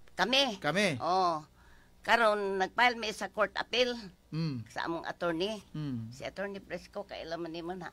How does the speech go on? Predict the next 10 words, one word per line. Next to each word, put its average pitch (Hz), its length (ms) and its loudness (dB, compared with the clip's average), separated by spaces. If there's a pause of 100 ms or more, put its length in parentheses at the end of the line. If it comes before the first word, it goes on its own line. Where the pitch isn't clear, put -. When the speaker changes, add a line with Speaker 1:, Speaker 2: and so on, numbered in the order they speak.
Speaker 2:
Ah, 320 240 4
oh, 180 240 2
si 240 320 -6
banggitan 202 560 -2
nga 202 320 2
lawyer 196 420 2
sa 165 220 -2
Binavista. 170 480 -4 (400)
Speaker 1:
Oh. 175 240 2 (240)
Speaker 2:
Ah. 135 240 -2